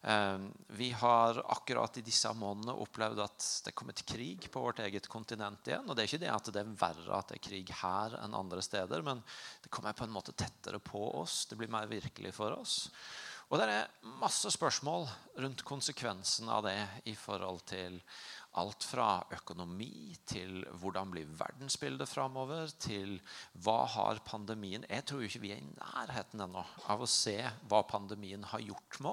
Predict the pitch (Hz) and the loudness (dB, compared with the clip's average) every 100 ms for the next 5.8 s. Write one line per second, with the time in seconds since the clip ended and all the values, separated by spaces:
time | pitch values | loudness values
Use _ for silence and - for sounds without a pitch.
0 | - - - - - - - 110 - 104 | 0 2 2 -2 -10 -12 -8 -8 -2 0
1 | 92 82 - - - 50 - - 156 175 | 0 -2 -6 -4 -4 0 0 0 -2 -4
2 | 175 - - 92 131 - 131 123 104 - | -6 -8 -6 -6 -6 -4 -4 -4 -2 -2
3 | 110 131 147 - - 113 95 - - - | -2 -4 -4 -8 -6 -4 -4 -4 -4 -4
4 | 120 - 143 - 127 98 - 135 185 - | -4 -6 -4 0 -2 0 0 -2 -6 -10
5 | - - - - 113 113 101 95 | -12 -10 -12 -8 -4 -2 -2 -6